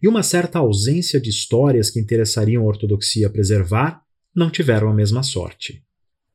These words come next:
Muitos foram perdidos, talvez em definitivo, e muitos outros somente foram redescobertos após séculos. Vamos dar um salto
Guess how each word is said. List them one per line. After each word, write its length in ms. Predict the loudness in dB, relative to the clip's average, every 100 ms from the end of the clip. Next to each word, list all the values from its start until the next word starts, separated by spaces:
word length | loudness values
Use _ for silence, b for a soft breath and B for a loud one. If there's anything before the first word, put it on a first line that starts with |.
| _ 0
Muitos 320 | 2 2 0
foram 240 | 2 0
perdidos, 840 | 2 0 2 2 2 0 -6 -8 -14 _ _
talvez 360 | 0 4 4 4
em 60 |
definitivo, 840 | 2 2 0 0 0 -2 -2 -6 -12 _ B B B
e 80 | 2
muitos 400 | 4 4 2 4
outros 480 | 2 2 -4 -6 B B
somente 640 | -4 0 2 4 2 0 -4
foram 260 | 0 2
redescobertos 880 | 4 4 2 2 0 0 -2 -2 -4
após 420 | -4 -4 -4 -4
séculos. 800 | -4 -6 -8 -12 -8 -8 -8 -14 _ _ _ _ _ _ _
Vamos 260 | -2 0 2
dar 160 | 2 2
um 100 | 0
salto 640 | 0 0 0 -4 -8 -10